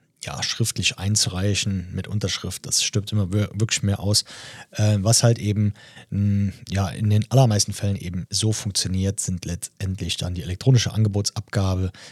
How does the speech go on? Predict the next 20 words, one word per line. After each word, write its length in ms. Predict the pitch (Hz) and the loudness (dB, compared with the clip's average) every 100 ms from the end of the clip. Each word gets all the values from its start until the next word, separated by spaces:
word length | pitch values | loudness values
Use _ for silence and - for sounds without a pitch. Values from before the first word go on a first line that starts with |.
| - | -8
mit 220 | - 107 - | -2 -2 -2
einfach, 420 | 101 - 92 - - | -4 -2 -6 -6 0
äh, 320 | 101 95 87 | 2 2 -2
gescannten 480 | 92 104 - 123 120 | 0 2 4 4 4
Dokumenten 580 | 110 - 92 92 95 104 | 2 2 2 0 0 0
und 180 | 90 92 | 0 -2
unterschriebenen 840 | 95 95 95 - 131 120 95 80 - | -2 2 2 6 8 8 4 -2 -6
Dokumenten. 460 | 95 - 76 117 - _ _ _ - | -6 -6 -10 -14 -18 _ _ _ -6
Ja? 200 | 90 123 - _ | -2 -2 -4 _
So, 140 | - 78 | -2 0
das 240 | 104 - | 0 2
war's 180 | 101 110 | 2 2
auch 120 | 107 | 2
schon 140 | - | 2
mal, 180 | 104 101 | 4 4
was 140 | 92 - | 2 0
man 100 | 92 | -2
dazu 260 | 87 - | -2 0
sagen 260 | 98 78 - | 0 -4 -10
kann. 140 | - | -16